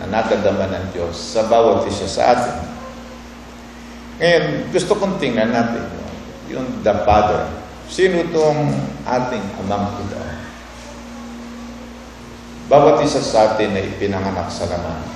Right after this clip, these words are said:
At ang una nating nakilalang tatay ay yung ating ama. At di natin kayang ipaliwanag na mahal natin yung ating ama. Mahal natin yung ating ina.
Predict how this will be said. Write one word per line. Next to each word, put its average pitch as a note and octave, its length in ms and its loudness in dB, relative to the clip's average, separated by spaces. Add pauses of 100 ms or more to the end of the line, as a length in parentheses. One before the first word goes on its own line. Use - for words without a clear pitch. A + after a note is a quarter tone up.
(760)
At F#2 80 -4
ang F#2 240 -4
una G#2+ 160 0
nating G#2+ 640 0 (960)
nakilalang G#2+ 880 4
tatay - 400 4 (400)
ay F#2 80 -2
yung F#2 160 -2
ating G#2+ 380 -2 (100)
ama. E2 160 -6 (1700)
At - 240 0
di F3+ 160 6
natin D3+ 380 4
kayang A#2 420 6
ipaliwanag G2+ 800 2
na - 220 -6
mahal B2 260 0
natin G#2+ 320 2 (140)
yung E2+ 100 -4
ating - 320 -6
ama. F#2 220 -4 (340)
Mahal G#2+ 220 2 (100)
natin G#2+ 320 2
yung F2+ 160 -4
ating F2+ 340 -4 (140)
ina. F2+ 140 -2